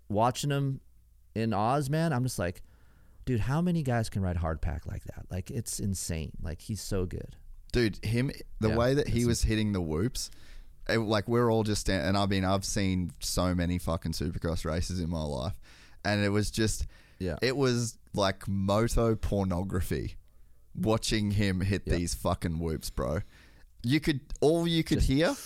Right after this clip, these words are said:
Speaker 2: was his chain slapping. <laughs> That's it. He
Speaker 1: Yep.
Speaker 2: carried so much
Speaker 1: Yeah.
Speaker 2: entry speed that it was just chain slap. That's it. A little bit of throttle.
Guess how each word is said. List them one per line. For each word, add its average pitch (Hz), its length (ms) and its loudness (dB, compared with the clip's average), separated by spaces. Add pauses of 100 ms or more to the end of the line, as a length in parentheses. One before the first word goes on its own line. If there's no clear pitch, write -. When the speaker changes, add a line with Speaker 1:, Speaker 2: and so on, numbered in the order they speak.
Speaker 2:
was 120 180 2
his 117 200 2
chain 107 360 2
slapping. 95 540 0 (460)
<laughs> - 480 -8
That's 127 220 0
it. 110 240 2 (480)
He - 120 6
Speaker 1:
Yep. 95 100 4
Speaker 2:
carried 135 420 4
so - 580 2
much 139 200 2
Speaker 1:
Yeah. 101 100 2
Speaker 2:
entry 120 320 0
speed 113 520 0 (300)
that 113 120 4
it 95 80 2
was 107 160 2
just 110 240 0
chain 98 240 2
slap. 90 320 -2 (200)
That's 95 260 0
it. 87 220 0
A 104 100 2
little 110 280 2
bit 98 160 0
of 92 100 0
throttle. 80 380 -2